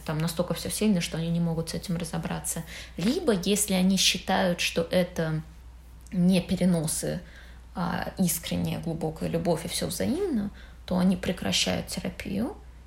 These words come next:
на этом моменте. И там, ну, по разным подходам, год, два, три надо выдержать, прежде чем начинать отношения, потому что, э, ну, есть огромная вероятность, надо убедиться, что это не перенос,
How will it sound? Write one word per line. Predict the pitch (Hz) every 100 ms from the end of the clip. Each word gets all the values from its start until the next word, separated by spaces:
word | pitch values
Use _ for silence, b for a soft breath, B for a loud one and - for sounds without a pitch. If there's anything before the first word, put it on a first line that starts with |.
| -
на | 226
этом | 220 220
моменте. | 214 214 208 185 - 180 B B B
И | - 240
там, | 196 165 160 - - -
ну, | 233 240
по | 220
разным | 202 185 175
подходам, | 165 170 - 254 240 190 175
год, | 202 175
два, | 156 175
три | 170 - 254 302
надо | 202 170 160
выдержать, | 190 196 175 170 175 160 - -
прежде | 170 180 180
чем | 170 - 175 165 156 B - -
начинать | 190 - 185 185
отношения, | 175 175 - 233 311 285 254 -
потому | - 170 165 202
что, | - - 175 107 - - - - -
э, | - - - - -
ну, | 220 196
есть | 170 190
огромная | 180 170 170 165
вероятность, | 165 160 190 233 -
надо | 202 185
убедиться, | 170 175 262 - 185
что | - 175
это | 202 185
не | 175 175
перенос, | 175 165 147 151 -